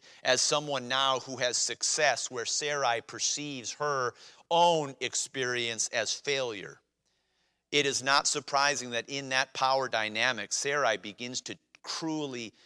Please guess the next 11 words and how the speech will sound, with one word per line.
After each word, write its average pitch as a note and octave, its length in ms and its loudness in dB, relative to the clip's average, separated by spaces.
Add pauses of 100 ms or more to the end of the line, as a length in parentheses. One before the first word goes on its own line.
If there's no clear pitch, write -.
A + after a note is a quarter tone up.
(180)
treat C3+ 320 -2
her. G#2 140 -10
One C#3 240 -6
commentator C3+ 560 -6
says A#2 240 -10
it's A#2 180 -12
not B2 460 -8
even B2+ 400 -12
beyond A#2 580 -4
this A2 220 -8
word, A2 500 -4